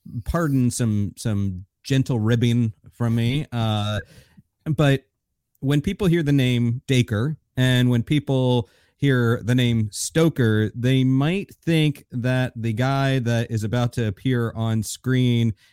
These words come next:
is going to be clad all in black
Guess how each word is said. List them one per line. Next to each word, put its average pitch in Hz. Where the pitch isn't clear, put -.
is 104
going 120
to 113
be 113
clad 117
all 113
in 110
black 104